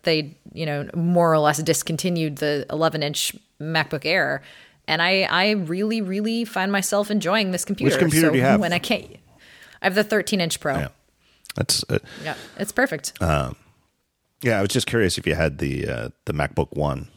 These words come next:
Speaker 2: but no, I, I, the
Speaker 1: No, I've got, I've got the Touch Bar,
Speaker 2: Yeah.
Speaker 1: Touch Bar thirteen.
Speaker 2: Yeah. No, I, li-, I, and, you know, it's, a couple people have chimed in about, "Well, then why didn't, why'd you give it such a good review?"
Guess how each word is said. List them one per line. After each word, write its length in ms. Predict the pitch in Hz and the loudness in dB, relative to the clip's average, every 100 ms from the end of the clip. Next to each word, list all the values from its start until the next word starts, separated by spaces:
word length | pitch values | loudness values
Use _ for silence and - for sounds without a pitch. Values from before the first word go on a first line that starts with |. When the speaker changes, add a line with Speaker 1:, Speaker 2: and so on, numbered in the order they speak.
| - - - | -20 -20 -6
Speaker 2:
but 160 | 58 - _ _ - | -6 -6 _ _ -6
no, 140 | 101 | -2
I, 140 | 76 92 | 2 2
I, 20 | |
the 260 | - 160 160 | 0 0 2
Speaker 1:
No, 160 | 160 | 2
I've 380 | 165 160 147 156 | 0 0 -2 0
got, 180 | 185 156 - _ - | 0 0 -6 _ -4
I've 120 | 180 | 0
got 120 | 185 180 | 0 0
the 100 | 165 | 0
Touch 300 | 190 - - | 0 0 2
Bar, 300 | 165 151 135 | 2 2 -2
Speaker 2:
Yeah. 100 | - | -4
Speaker 1:
Touch 200 | 208 - | -4 2
Bar 140 | 185 | 0
thirteen. 420 | 165 170 - 165 | 2 -2 0 -2
Speaker 2:
Yeah. 80 | 76 120 _ _ - | -4 -6 _ _ -2
No, 140 | 147 208 | 0 2
I, 200 | 139 170 | 2 2
li-, 140 | 160 | 2
I, 180 | 123 139 | 2 2
and, 240 | 127 131 131 - - - | 2 0 -4 -12 -14 2
you 80 | 165 | 4
know, 140 | 160 | 6
it's, 280 | 139 - - | 2 0 2
a 140 | 139 | 2
couple 260 | - 202 294 | 4 2 4
people 280 | 156 127 110 | 2 4 2
have 100 | 90 | 4
chimed 260 | 123 110 | 2 4
in 120 | 104 | 2
about, 240 | 95 90 80 | 4 2 2
"Well, 100 | 98 | 2
then 240 | 98 104 _ | 2 -2 _
why 300 | - 113 120 | 0 2 4
didn't, 360 | 123 107 - | 4 2 -8
why'd 260 | 98 107 117 | 0 2 2
you 60 | 104 | 2
give 160 | 110 | 2
it 100 | 87 | 2
such 200 | 104 85 | 0 0
a 40 | 85 | 2
good 220 | 101 87 | 2 2
review?" 540 | 80 95 107 69 57 | -2 2 2 2 -2